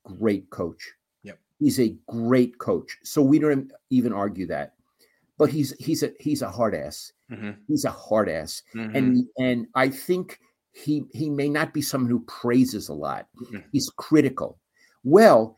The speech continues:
Speaker 1: you get these guys like Josh McDaniel. Now, we don't know how he'll do with the Raiders, or that schlub who went over to, uh,
Speaker 2: Patricia.
Speaker 1: Patricia, uh, Matt Patricia,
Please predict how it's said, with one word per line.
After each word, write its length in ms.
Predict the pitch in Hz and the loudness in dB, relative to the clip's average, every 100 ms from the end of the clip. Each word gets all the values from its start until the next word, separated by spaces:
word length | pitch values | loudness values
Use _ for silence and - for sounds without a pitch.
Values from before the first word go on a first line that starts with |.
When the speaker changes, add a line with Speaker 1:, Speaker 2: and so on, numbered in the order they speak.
| _ | _
Speaker 1:
you 180 | 131 180 | -4 0
get 240 | 208 196 | 4 2
these 180 | 160 147 | 2 -4
guys 360 | - 135 123 120 | 2 4 4 0
like 160 | 110 | -4
Josh 280 | - 131 135 | 0 0 0
McDaniel. 520 | 135 127 143 127 107 104 | -6 -2 0 2 0 2
Now, 140 | 117 | 4
we 180 | 135 180 | 6 4
don't 180 | 180 139 | 2 0
know 140 | 131 | -2
how 160 | 127 120 | 0 0
he'll 120 | 113 | 0
do 120 | 110 | -2
with 140 | 104 | -2
the 80 | 104 | -4
Raiders, 440 | 98 107 101 78 - _ _ | -2 0 -2 -6 -12 _ _
or 120 | 139 | 4
that 240 | 143 139 - 117 | 6 4 0 -12
schlub 480 | 107 143 143 95 - | -4 4 4 4 0
who 120 | 127 | -2
went 220 | 120 123 | 2 2
over 240 | 123 117 117 | 2 2 0
to, 400 | - 135 110 107 | -2 -2 0 2
uh, 280 | 101 98 90 | 2 2 0
Speaker 2:
Patricia. 580 | 110 - 156 123 127 113 - _ 151 | -6 0 0 2 0 -2 -12 _ -2
Speaker 1:
Patricia, 680 | 151 - 170 165 95 69 _ _ _ _ - | 0 6 6 6 -2 -4 _ _ _ _ 6
uh, 220 | 123 113 - | 8 6 2
Matt 320 | 135 151 147 | 0 0 0
Patricia, 600 | 151 - 151 147 160 165 | -4 2 2 4 0 0